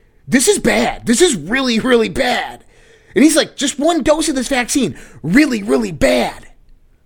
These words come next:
Okay? A-, and we, we still have people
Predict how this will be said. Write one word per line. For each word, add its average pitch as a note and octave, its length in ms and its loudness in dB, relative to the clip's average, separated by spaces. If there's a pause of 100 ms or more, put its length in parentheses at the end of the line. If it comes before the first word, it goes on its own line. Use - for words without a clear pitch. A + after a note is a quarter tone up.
(200)
Okay? G3 360 -2 (800)
A-, G#3+ 180 -4
and G#3+ 240 0 (1600)
we, A3+ 180 2
we A#3 160 4
still B3+ 260 -4
have A#3 320 -2
people - 520 -2